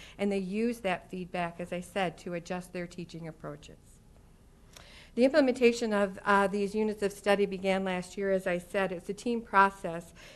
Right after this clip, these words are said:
It rolled out with, um, with our Institute Days and also with Building Articulation Days. It also continues in discussions and meeting as teams and professional learning communities within Prairie Children Preschool.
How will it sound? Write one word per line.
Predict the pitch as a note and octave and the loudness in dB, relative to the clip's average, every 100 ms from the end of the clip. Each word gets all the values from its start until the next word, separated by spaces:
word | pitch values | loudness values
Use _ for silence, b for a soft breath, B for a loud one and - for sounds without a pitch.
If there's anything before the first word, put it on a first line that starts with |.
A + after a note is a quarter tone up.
| B | B
It | G#3 | 4
rolled | G#3+ B3 C4 | 8 8 8
out | A#3 G#3+ G#3+ | 6 6 4
with, | G3+ G3 - - | 0 -2 -2 2
um, | F#3+ F#3 F#3 G#3 | 4 4 2 -4
with | G#3+ | 0
our | G#3 | 0
Institute | G3+ A3+ A3+ G#3+ G3+ | 0 -2 -4 -6 -2
Days | F#3+ F#3 F#3+ | 0 0 -2
and | F#3 | 0
also | F#3+ G3 G#3+ | 0 0 -2
with | F#3+ F#3 | -6 -4
Building | G3+ G3+ G3 | -2 -2 -2
Articulation | F3+ F3 F#3 F#3 F3 F3 F3 | -4 -6 -8 -6 -4 -6 -8
Days. | E3+ D#3+ D3+ E3 - B B B B B | -8 -8 -8 -10 -16 B B B B B
It | A3 | 8
also | A3+ B3 C4+ | 8 6 0
continues | B3+ A#3+ B3+ A#3+ A3+ | -2 -2 -2 -2 -2
in | G#3 | -4
discussions | G3+ - G3+ G3+ G3+ F#3+ | -6 -2 0 0 -2 -4
and | F#3 | -4
meeting | F#3+ G3+ G3+ F#3 | -2 -2 -2 -2
as | F3+ | -4
teams | - - A#3 G#3+ | -6 0 2 0
and | G3 F3+ | -4 -8
professional | F#3+ G3 F#3+ G3+ F#3 | -2 -2 -2 -6 -4
learning | F#3+ G3 F#3 | -2 -4 -6
communities | F#3 F3 F3 E3+ E3 E3 - B B | -8 -6 -6 -6 -6 -8 -12 B B
within | - F#3+ - G3+ G#3+ F#3+ F3 - B B | -6 -6 -2 2 4 4 0 -8 B B
Prairie | - F#3 F3 | 4 4 4
Children | F3 F3+ E3+ F3 | 0 -4 -4 -8
Preschool. | - F3+ E3+ - F3+ E3+ E3 | -8 -10 -10 -10 -8 -6 -8